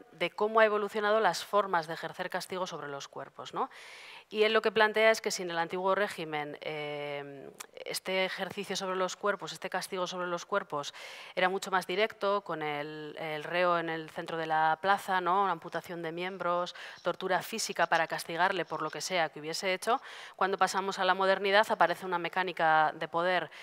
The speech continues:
muchísimo más sutil, ¿no? Eh, a lo que él llama las disciplinas. Las disciplinas serían todos aquellos métodos que permiten el control minucioso del cuerpo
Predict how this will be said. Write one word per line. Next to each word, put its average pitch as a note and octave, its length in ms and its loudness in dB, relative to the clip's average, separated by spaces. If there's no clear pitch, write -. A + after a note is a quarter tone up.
muchísimo F3 400 -4
más F3+ 180 4
sutil, A#3 500 -4
¿no? G3+ 220 2
Eh, D3+ 1200 -2
a F#3 80 4
lo F3 80 -2
que F3+ 80 -2
él F#3 80 0
llama F#3+ 180 0
las D#3+ 160 2
disciplinas. D3 600 -10
Las C#3+ 140 -10
disciplinas D#3+ 500 -8
serían F#3+ 300 0
todos F3+ 220 -2
aquellos E3+ 420 -4
métodos F3+ 380 -2
que D#3 120 -8
permiten E3 420 -6
el D3 100 -6
control D#3+ 320 -4
minucioso D#3+ 440 -8
del F#3 160 -4
cuerpo A3 400 2